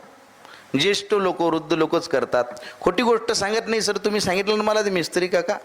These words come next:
या कवितेची फरमाईशच त्यांनी केलेली आहे मला. खोटं आहे का हे?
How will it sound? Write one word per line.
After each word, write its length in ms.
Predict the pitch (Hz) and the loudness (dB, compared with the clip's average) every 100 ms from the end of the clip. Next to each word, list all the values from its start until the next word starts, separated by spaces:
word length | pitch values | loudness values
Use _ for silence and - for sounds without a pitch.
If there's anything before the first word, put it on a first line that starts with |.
| - - - 180 | -16 -18 -6 -2
या 120 | 254 | 0
कवितेची 500 | 262 277 294 294 302 | 0 0 0 0 -2
फरमाईशच 680 | 180 214 247 277 269 262 - | -2 0 0 0 -2 -4 -4
त्यांनी 260 | 165 147 | -4 -4
केलेली 340 | 123 110 101 90 | -2 -2 0 0
आहे 80 | 87 | -2
मला. 240 | 80 85 - - - - - - - - - - - - - | -4 -8 -16 -20 -20 -20 -20 -20 -20 -20 -20 -20 -18 -14 -4
खोटं 240 | - 175 208 | -2 2 2
आहे 120 | 220 | 0
का 100 | 233 | 0
हे? 160 | 233 | 0